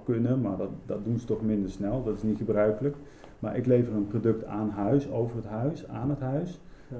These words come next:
Speaker 1: Dus, nou ja, waarom niet gewoon aanbellen van: "Goh, heeft u daar behoefte aan?" En ik dacht: "Als ik nou mezelf, eh, kwalitatief presenteer, eh, met een goede uitstraling, met een, met een bedrijfstenuutje, met een goede bus,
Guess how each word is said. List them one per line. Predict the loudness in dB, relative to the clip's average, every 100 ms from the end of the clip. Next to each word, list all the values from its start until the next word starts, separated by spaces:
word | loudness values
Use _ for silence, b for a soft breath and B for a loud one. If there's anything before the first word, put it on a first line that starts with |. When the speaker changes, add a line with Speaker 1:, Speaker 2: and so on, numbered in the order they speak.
| -2
Speaker 1:
Dus, | -2 0
nou | -4
ja, | -4 -4 -4 -2
waarom | -2 0 0
niet | 0 -2
gewoon | -2 0 0 -2
aanbellen | -4 -2 -2 -2 -4
van: | -8 -6
"Goh, | -6
heeft | -4 -6 -4
u | -4
daar | -2 -2
behoefte | -2 -2 -4
aan?" | -4 -4 -6 B B B
En | -6 -4 -4
ik | -2 2
dacht: | 2 0
"Als | -4 -4 -4
ik | -4
nou | -4 -2
mezelf, | 0 0 0 -2 -8 B B B -10
eh, | -6 -4 -4 -2
kwalitatief | 0 2 -2 -2 0 0 -4 -14 -20 -14 -4
presenteer, | 0 2 0 -4 0 2 2 0 -4 -10 B B B -18 -10
eh, | -4 -2 0 0 -2 -6 -8 -4
met | -2 0
een | -2 -4
goede | -2 -2
uitstraling, | 0 -2 -2 -4 -4 -2 0 0 0 -2
met | -4 -2
een, | -4 -4 -6
met | -6 -4
een | -4 -4 -6
bedrijfstenuutje, | -4 -2 -2 -4 -2 0 0 -2 -2
met | -4 -6
een |
goede | -6 -6
bus, | -4 -4 -4 -10